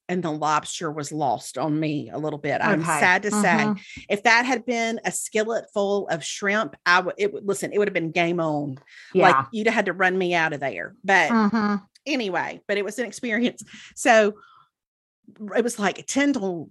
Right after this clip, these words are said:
Speaker 1: I don't know, ba-, right before this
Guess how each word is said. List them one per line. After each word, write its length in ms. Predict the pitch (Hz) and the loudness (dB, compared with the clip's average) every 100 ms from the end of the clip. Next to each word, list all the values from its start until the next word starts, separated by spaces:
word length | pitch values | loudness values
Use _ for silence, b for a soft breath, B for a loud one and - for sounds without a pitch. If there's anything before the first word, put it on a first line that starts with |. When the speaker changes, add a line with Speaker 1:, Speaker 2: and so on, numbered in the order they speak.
| 151 | -6
Speaker 1:
I 120 | 196 | 0
don't 160 | 190 - | 0 2
know, 320 | 156 127 135 175 | 0 0 -4 -6
ba-, 240 | 208 226 202 | 0 0 0
right 260 | 240 262 | 2 2
before 640 | 285 302 269 254 226 185 - | 2 -4 -2 2 4 2 0
this 240 | 196 202 | -2 -2